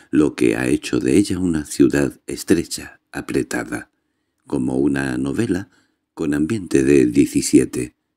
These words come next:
cuyos protagonistas tuvieran, sin embargo, la mentalidad de la época actual. Santa Marta,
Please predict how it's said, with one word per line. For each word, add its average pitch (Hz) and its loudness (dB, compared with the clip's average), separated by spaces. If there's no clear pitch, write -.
cuyos 78 2
protagonistas 90 0
tuvieran, 64 0
sin 69 2
embargo, 64 -2
la 73 -2
mentalidad 67 -2
de 101 4
la 76 0
época 85 0
actual. - -2
Santa 80 0
Marta, 98 -2